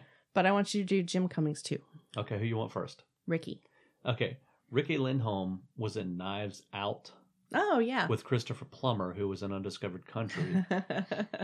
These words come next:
Speaker 2: And if you go to Star Trek, you immediately can take any of the classic Star Trek to Mark Lenard, who was Serac, who was Urko, uh, Orko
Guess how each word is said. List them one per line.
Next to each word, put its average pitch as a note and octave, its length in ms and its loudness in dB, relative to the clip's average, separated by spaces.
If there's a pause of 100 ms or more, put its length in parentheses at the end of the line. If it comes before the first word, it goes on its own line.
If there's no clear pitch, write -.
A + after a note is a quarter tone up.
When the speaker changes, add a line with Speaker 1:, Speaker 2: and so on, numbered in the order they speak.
(1040)
Speaker 2:
And G#2+ 220 0
if G2 100 -6
you A#2 60 0
go C3 140 8
to B2 80 2
Star B2+ 260 4
Trek, G2+ 320 2
you G#2+ 80 -2
immediately G#2+ 380 0
can G2 240 -2
take G2 340 -2 (100)
any A2 200 0
of G#2 100 0
the F#2 260 -2 (280)
classic - 340 -4
Star G2+ 180 0
Trek G2 280 -2
to G2 60 -6
Mark F#2 260 -2
Lenard, G#2 360 0
who F#2+ 120 -4
was E2+ 120 -8
Serac, G2+ 520 0
who F#2+ 120 -4
was F2+ 260 -4 (1080)
Urko, A#2 320 2
uh, G2 80 0 (100)
Orko G#2+ 540 2